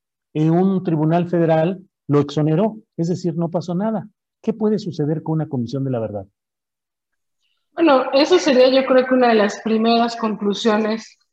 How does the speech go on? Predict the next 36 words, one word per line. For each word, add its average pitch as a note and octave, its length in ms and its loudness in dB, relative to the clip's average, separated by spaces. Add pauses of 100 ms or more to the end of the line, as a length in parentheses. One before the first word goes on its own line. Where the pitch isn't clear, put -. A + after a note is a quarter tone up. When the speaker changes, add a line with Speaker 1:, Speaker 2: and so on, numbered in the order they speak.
(240)
Speaker 2:
eh, F3+ 360 0
que F#3+ 120 -2
si F#3 160 -8
se F#3+ 140 2
inicia A3+ 480 2
con F#3+ 180 -4
seriedad F#3+ 640 -2
la F3 400 -6
discusión, F#3+ 760 0
la E3+ 100 -2
construcción E3+ 560 -6
de F#3 60 2
una F#3 160 0
comisión F3 400 -4
de F#3+ 100 2
la F#3+ 100 4
verdad, F#3+ 340 2 (580)
eh, E3 500 2
podríamos F#3+ 520 2
aterrizar A3 720 0
que B3+ 420 0 (340)
el F#3+ 140 -6
sistema A#3 640 0
judicial G#3+ 840 -2 (280)
tiene A3 360 -2
muchas, A#3 800 -2
eh, E3+ 180 -12
carencias G#3+ 720 -4 (480)
que G3+ 80 2
limitan G3 560 2
justamente F3+ 560 -2
el E3+ 100 2
acceso D#3+ 360 -6
a E3+ 40 -2
la D#3+ 140 -4
justicia. - 500 -18